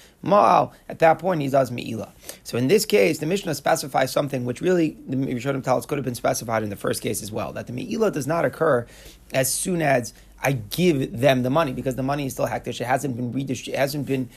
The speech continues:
changed in any way. Again, me'ila is when it's changed from being rishus of the Beis Hamikdash to rishus of chulin. So over here, I haven't really done anything,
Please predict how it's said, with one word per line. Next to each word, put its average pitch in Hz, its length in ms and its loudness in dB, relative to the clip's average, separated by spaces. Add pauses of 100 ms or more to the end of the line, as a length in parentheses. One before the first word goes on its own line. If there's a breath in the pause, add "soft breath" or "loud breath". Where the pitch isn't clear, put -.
(200 loud breath)
changed 156 380 -2
in 120 80 -4
any 110 100 -4
way. 98 160 -4
Again, 135 300 2
me'ila 170 260 0
is 147 100 0
when 135 140 -2
it's 123 160 -8
changed 156 340 -4
from 127 140 -6
being 135 340 -2 (240 loud breath)
rishus 139 440 2
of 127 120 0
the 120 60 -8
Beis 127 180 0
Hamikdash 135 380 -4
to 131 80 -10
rishus 117 340 -6
of - 120 -8
chulin. 135 300 -4 (260 soft breath)
So 139 100 0
over 139 100 2
here, 160 280 6
I 135 80 0
haven't 170 260 2
really 151 180 -2
done 156 300 2
anything, 120 460 -4